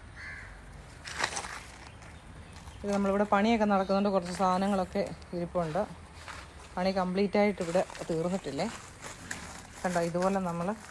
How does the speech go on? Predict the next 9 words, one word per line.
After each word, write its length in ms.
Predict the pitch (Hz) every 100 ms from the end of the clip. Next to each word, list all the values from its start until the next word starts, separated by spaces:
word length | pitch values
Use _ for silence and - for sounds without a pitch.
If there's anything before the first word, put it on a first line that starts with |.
| -
കോൺക്രീറ്റ്, 400 | 180 180 180 - -
ഏ, 40 | 165 170
സിമെന്റ് 360 | 190 190 208 190 165
ഇട്ടിട്ടാണ്, 460 | 160 170 165 175 - - - - - - - - - - - - -
പില്ലർ 280 | 190 190 185 180
പോലെ 160 | 170 175 170
ചെയ്തിട്ടാണ് 460 | 165 160 165 151 151 151
നമ്മൾ, 140 | 156 151
അതേലാണ് 420 | 160 175 151 170